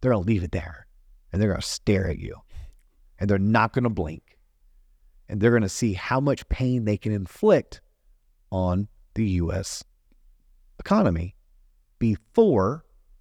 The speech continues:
they take their hand off. And it's gonna be interesting to watch this transpire because there's many people who believe what you believe, John. They're like, "Wait a minute. Do they not just wake up,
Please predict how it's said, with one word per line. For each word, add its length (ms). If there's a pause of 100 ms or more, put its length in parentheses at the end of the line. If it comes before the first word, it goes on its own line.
(460)
they 100
take 220
their 120
hand 240
off. 180
And 120
it's 80
gonna 100
be 140
interesting 480
to 60
watch 300
this 160
transpire 600
because 240
there's 160
many 180
people 300
who 100
believe 260
what 100
you 140
believe, 220
John. 180
They're 80
like, 140
"Wait 140
a 40
minute. 220 (680)
Do 160
they 180
not 320
just 360
wake 360
up, 340